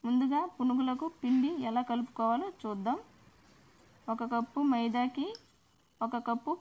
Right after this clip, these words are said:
పెరుగు వేసుకోవాలి. పెరుగు కొంచెం తక్కువగా ఉన్నా పర్వాలేదు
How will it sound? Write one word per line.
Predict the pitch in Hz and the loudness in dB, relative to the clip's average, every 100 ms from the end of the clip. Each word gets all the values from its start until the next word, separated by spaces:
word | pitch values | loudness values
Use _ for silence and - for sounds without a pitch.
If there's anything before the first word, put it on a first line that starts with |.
| - | -2
పెరుగు | 233 233 277 | -2 -2 -2
వేసుకోవాలి. | 233 233 - 226 208 202 285 453 _ _ _ _ - _ _ _ _ _ _ _ _ _ _ - - - _ _ _ _ _ _ - _ | -2 -4 -4 -2 -2 -2 -6 -8 _ _ _ _ -20 _ _ _ _ _ _ _ _ _ _ -20 -20 -20 _ _ _ _ _ _ -20 _
పెరుగు | 262 254 320 | -4 -2 -2
కొంచెం | 294 277 294 285 | 0 0 2 0
తక్కువగా | 247 233 269 269 269 262 | -2 -2 0 2 4 2
ఉన్నా | 240 233 269 339 - | 2 0 0 -2 -2
పర్వాలేదు | 233 233 233 226 220 359 | 0 2 2 0 -4 -6